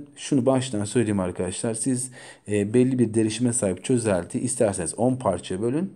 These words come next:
Derişim yine aynı kalır. Yani her kaptaki derişim aynıdır. Çünkü bunlar homojen karışım oldukları için homojen karışımda çözünen madde miktarı ve çözücü miktarı her, hepsinde aynı miktarda olacağına göre ya daha doğrusu hacimleriyle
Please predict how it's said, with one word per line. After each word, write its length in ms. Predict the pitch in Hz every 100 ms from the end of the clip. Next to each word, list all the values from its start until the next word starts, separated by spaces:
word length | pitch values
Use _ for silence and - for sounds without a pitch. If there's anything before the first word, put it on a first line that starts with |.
| -
Derişim 420 | 143 143 - 156 120
yine 200 | 117 117
aynı 260 | 104 95
kalır. 180 | 85 82
Yani 220 | 107 104
her 240 | 120 139 131
kaptaki 420 | 101 - 98 107
derişim 440 | 113 104 - 180 - _
aynıdır. 520 | 131 123 92 95 156 156 - -
Çünkü 440 | - 135 131 147 147 - -
bunlar 240 | 117 123 110
homojen 400 | 117 120 127 123
karışım 360 | 104 92 98
oldukları 420 | 110 123 127 123
için 300 | 87 - 110 120 - -
homojen 400 | 131 131 120 113
karışımda 300 | 107 92 87
çözünen 420 | - 110 120 117
madde 340 | 110 110 113 123
miktarı 400 | 107 - 87 90
ve 60 |
çözücü 340 | - 117 117 113
miktarı 320 | 101 101 95
her, 220 | 113 117 117 -
hepsinde 500 | 120 - 98 90 85
aynı 340 | 110 123 107
miktarda 460 | 95 - 98 90 92
olacağına 480 | 101 104 110 107
göre 260 | 104 85 80
ya 180 | 87 92
daha 200 | 92 98
doğrusu 280 | 98 - 82
hacimleriyle 720 | 98 101 113 113 110 107